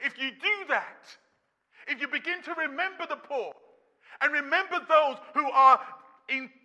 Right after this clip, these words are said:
dire need, not only in this country if you can find them, but those who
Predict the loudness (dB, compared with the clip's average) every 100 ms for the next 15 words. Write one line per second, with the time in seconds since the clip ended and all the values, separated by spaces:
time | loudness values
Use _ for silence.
0 | _ 8 12 12 8 4 -2 -12 -14 -20
1 | -20 _ _ _ _ _ 0 0 4 4
2 | 4 0 -2 -4 -2 -4 -2 0 0 0
3 | -6 -6 -6 2 4 4 0 -6 -8 -20
4 | -6 0 0 4 2 2 -2 -6